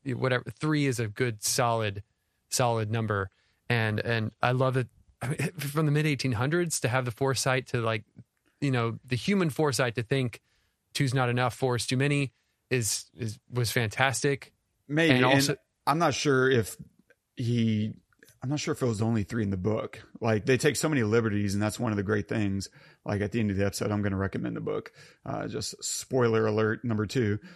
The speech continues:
Speaker 2: But the, because the book is so huge and such a great read, like, I can't remember at all if he, it really just stuck to those three, or for the sake of modernizing it,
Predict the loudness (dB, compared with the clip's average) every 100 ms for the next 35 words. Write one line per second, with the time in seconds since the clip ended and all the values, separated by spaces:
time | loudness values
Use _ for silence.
0 | -20 -8 0 4 4 2 -6 -20 -20 _
1 | _ _ _ _ -2 2 4 4 2 0
2 | 0 2 2 2 2 0 -2 -4 -4 -4
3 | -2 -2 -2 -2 -2 0 0 -4 -6 -12
4 | _ _ _ -6 -2 0 0 -2 -4 -8
5 | -6 -4 -4 -4 -6 -2 -2 0 0 0
6 | -2 -6 -20 -20 _ -2 -2 -4 _ -8
7 | -2 0 2 2 2 2 2 2 4 4
8 | 4 2 0 0 -2 -6 -4 0 2 0
9 | -2 -6 _ _ -2 0 2 2 2 0
10 | -2 -4 -2 0 0 0 0 0 2 2
11 | 2 0 -6 -4 -2 0 0 0 0 0
12 | 0 0 0 0 0 0 0 0 0 -2